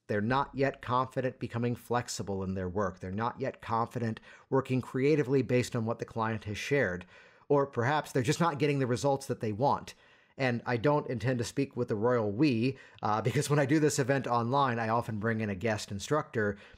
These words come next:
And once again, by popular demand, Richard Nongard is joining me once more. Check out all the details at work smart hypnosis live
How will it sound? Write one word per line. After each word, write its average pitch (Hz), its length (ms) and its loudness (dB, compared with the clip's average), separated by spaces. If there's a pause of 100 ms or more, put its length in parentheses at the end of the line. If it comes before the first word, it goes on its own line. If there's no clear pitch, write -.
(160)
And 101 160 -6
once 143 260 -2
again, 127 260 0
by 107 220 0
popular 104 500 -4
demand, 110 420 -2
Richard 110 280 -4
Nongard 98 600 -2
is 92 140 -10
joining 90 320 -6
me 87 180 -8
once 90 300 -8
more. 85 240 -6 (160)
Check 147 260 -4
out 139 280 -2
all 156 200 0
the 147 100 0
details 143 640 -2 (220)
at 101 240 -6
work 143 300 -2
smart 131 460 -2
hypnosis 120 720 -4
live 113 500 -2